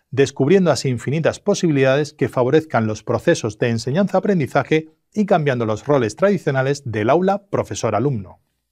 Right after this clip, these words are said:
Aunque sus orígenes e influencias pueden ser muy variados y no estar del todo definidos, se suele acordar que las experiencias de los profesores Jonathan Berman y Aaron Sams del Instituto Woodland Park en Colorado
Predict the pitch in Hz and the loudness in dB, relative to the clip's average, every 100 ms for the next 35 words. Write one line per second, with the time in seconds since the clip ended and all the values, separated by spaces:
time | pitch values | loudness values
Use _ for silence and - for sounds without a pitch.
0 | _ _ _ _ _ _ _ - 135 131 | _ _ _ _ _ _ _ -2 0 2
1 | 131 147 - 165 208 208 180 185 160 175 | 0 0 0 0 2 0 2 0 2 2
2 | 180 151 110 101 - 196 208 165 135 117 | 2 2 -2 -2 -4 0 2 2 -2 0
3 | 117 110 113 147 110 87 - _ - 143 | 0 2 2 2 0 -4 -14 _ -4 -2
4 | 180 175 156 117 107 98 160 143 175 170 | 0 0 0 0 -2 0 2 4 2 -2
5 | 135 120 139 143 _ _ _ - 156 - | -2 0 0 -4 _ _ _ -4 -2 2
6 | 220 190 139 120 143 170 - 135 123 147 | 4 4 2 2 2 0 -2 0 0 -2
7 | - - 151 185 165 120 104 117 113 - | -6 -2 0 0 0 -2 0 -2 -2 -2
8 | 120 120 165 139 98 - - _ - 117 | -2 0 0 0 -2 -10 -20 _ -6 0
9 | 135 131 135 135 160 156 120 110 95 _ | 0 2 0 0 0 0 0 -2 -4 _
10 | _ 135 156 170 117 101 131 123 101 139 | _ 2 4 4 0 -2 0 0 -2 -6
11 | 120 127 135 - 135 180 143 104 104 190 | -2 0 -2 0 0 2 2 2 2 0
12 | 131 117 95 90 127 110 147 131 - _ | 0 -2 -4 -8 -14 -2 2 2 -2 _
13 | 147 156 156 113 113 120 139 | -6 0 2 2 2 2 -2